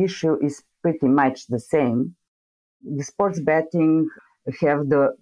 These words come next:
problems with verification, delayed payments, wrong, uh, bets, and so on. So it's not much different than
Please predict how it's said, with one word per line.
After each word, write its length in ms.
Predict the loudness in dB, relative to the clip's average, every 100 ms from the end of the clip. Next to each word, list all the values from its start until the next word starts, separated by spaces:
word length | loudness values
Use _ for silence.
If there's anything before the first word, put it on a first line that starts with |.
| _
problems 460 | 0 2 2 0 0
with 100 | -6 -2
verification, 1400 | -2 -2 -4 -8 -2 2 2 -2 -2 0 2 0 -4 -10 _ _ _ _ -4
delayed 420 | 0 4 2 0 0
payments, 920 | 2 4 4 4 2 0 -10 -20 -20 _ _ _ _ _ _ -6 -2
wrong, 520 | 0 2 4 2 2 0
uh, 240 | 2 2 0
bets, 640 | 0 0 0 -4 -18 -10 -4
and 180 | -2 -2
so 280 | -2 0 2
on. 260 | 0 -2 -2
So 420 | 0 2 2 0
it's 260 | -4 -4 0
not 280 | 0 0 0
much 220 | 0 -2 -2
different 520 | -2 -2 -2 -2 -4 _ -20 -20 _ -6
than 560 | 0 2 4 4 2